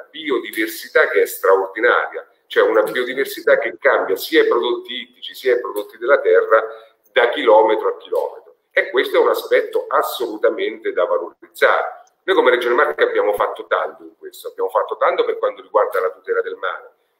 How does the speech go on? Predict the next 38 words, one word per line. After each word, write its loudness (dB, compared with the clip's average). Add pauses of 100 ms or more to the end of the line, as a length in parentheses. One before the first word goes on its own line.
siamo -2
stati, 2
e -4
di -10
questo -4
siamo 0
orgogliosissimi, -4 (380)
la 4
prima 2
regione 4
in -2
Italia -2
a 0
varare 4
una 4
legge -2
per 2 (140)
rendere 2
tutte -12
le -12
spiagge, -2
tutti -20
i -18
circoli -14
velici, 4
nautici, -2
insomma -8
tutto -12
ciò, -2 (100)
tutto -14
quello -4
che -2
ruota 2
intorno -6
al -6
mare, -6 (100)
plastic 0
free. -20